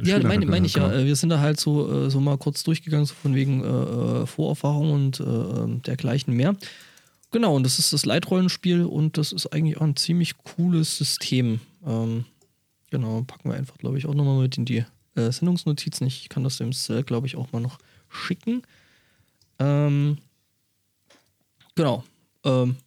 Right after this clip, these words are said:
Speaker 1: und, aber wie gesagt, also das Mazes and Minotaurs ist tatsächlich auch irgendwie ein ziemlich nettes System, ähm, und
Speaker 2: Mhm.
Speaker 1: halt auch ein schönes Setting, weil es halt mal nicht irgendwie Orks und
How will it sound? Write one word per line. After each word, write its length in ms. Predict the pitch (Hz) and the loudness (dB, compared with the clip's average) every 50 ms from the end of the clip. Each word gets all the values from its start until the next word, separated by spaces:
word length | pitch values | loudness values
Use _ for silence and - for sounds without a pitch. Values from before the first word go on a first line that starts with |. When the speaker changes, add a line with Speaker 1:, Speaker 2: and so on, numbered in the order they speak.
| _ _ _ _ _ | _ _ _ _ _
Speaker 1:
und, 400 | - 135 135 143 147 156 165 - | -4 -2 0 2 0 0 -2 -2
aber 200 | - 170 180 170 | -2 0 0 0
wie 80 | 170 160 | 0 0
gesagt, 240 | 151 156 151 151 - | 0 -2 -2 0 0
also 160 | 127 135 139 | 0 0 0
das 240 | 151 151 - - - | 0 -2 -4 -4 -4
Mazes 440 | 139 135 127 139 165 190 196 - | -4 -2 0 0 0 0 0 0
and 80 | 202 175 | 2 2
Minotaurs 460 | 175 185 208 196 - 196 190 185 - - | 2 2 2 0 0 0 0 0 0 -2
ist 240 | 170 - - - | -2 -2 -2 -2
tatsächlich 440 | - 170 - - 185 175 - - - | -2 -2 0 0 -2 -2 -2 -2 -2
auch 180 | - 156 - - | -2 -2 -2 0
irgendwie 280 | - 156 156 160 151 | 0 0 2 2 2
ein 60 | 147 147 | 0 0
ziemlich 340 | - - 180 180 - - - | 0 0 0 0 0 0 0
nettes 500 | 131 123 127 156 190 - - 190 - - | 0 2 2 0 0 0 -2 -2 -2 -2
System, 600 | - 151 - - - - 170 196 220 220 202 190 185 | -2 -2 -2 -2 0 0 0 0 0 0 0 0 0
ähm, 400 | 170 170 170 170 170 170 175 165 - _ _ _ _ _ _ _ _ _ _ _ _ _ _ _ _ _ _ _ _ _ _ _ _ _ _ _ _ _ _ _ _ _ _ _ _ _ _ _ _ _ _ _ _ _ - | 2 2 4 4 4 2 2 0 -2 _ _ _ _ _ _ _ _ _ _ _ _ _ _ _ _ _ _ _ _ _ _ _ _ _ _ _ _ _ _ _ _ _ _ _ _ _ _ _ _ _ _ _ _ _ 0
und 360 | 147 143 147 156 156 147 151 | 2 2 4 4 2 0 0
Speaker 2:
Mhm. 60 | - - | -2 -2
Speaker 1:
halt 140 | 151 151 - | -2 0 0
auch 140 | 170 160 208 | 0 0 2
ein 120 | 185 170 | 2 2
schönes 440 | - - - 170 185 202 190 - - | 2 0 2 2 2 2 2 0 0
Setting, 300 | - 175 - 175 143 131 | 0 0 0 2 2 2
weil 140 | 127 127 135 | 2 2 2
es 140 | 131 - | 2 2
halt 220 | 143 139 143 143 - | 2 2 2 2 2
mal 180 | 135 135 139 | 2 2 4
nicht 280 | 139 139 147 - - - | 4 2 2 0 -2 -2
irgendwie 420 | - 135 131 135 131 135 135 135 - | 0 0 2 2 2 2 0 0 0
Orks 340 | - 120 131 139 131 - - | 0 0 0 0 0 0 -2
und 80 | 123 | -2